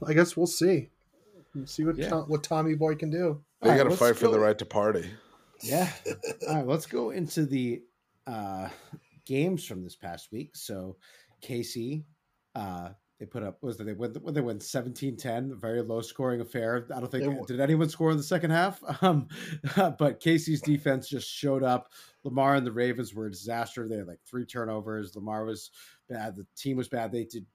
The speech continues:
Speaker 2: not run the ball, which is, you know, been their
Speaker 1: Crazy.
Speaker 2: sig-, crazy. They're, like, path to success all year. Just been just a really bizarre game and game plan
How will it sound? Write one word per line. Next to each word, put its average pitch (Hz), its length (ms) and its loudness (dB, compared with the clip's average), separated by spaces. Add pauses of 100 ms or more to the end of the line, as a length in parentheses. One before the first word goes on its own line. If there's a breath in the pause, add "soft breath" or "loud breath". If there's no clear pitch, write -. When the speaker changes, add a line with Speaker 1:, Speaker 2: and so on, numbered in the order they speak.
(140)
Speaker 2:
not 143 480 2
run 131 140 0
the 127 80 -2
ball, 117 360 2
which 110 240 -6
is, 95 420 -14
you 127 100 -16
know, 104 240 -10 (280)
been 143 160 2
their 120 80 0
Speaker 1:
Crazy. 113 120 -6
Speaker 2:
sig-, 123 220 -10 (380)
crazy. 123 440 -6
They're, 117 240 -6
like, 104 260 -8 (220)
path 117 200 -4
to - 60 -16
success 117 520 -8
all 113 120 -4
year. 107 380 -6 (380 soft breath)
Just - 180 -12
been 101 260 -6 (1040)
just 127 200 -10
a 127 40 -6
really 160 280 6
bizarre 135 360 4
game 117 380 -2
and 113 100 -4
game 110 220 -4
plan 107 420 -6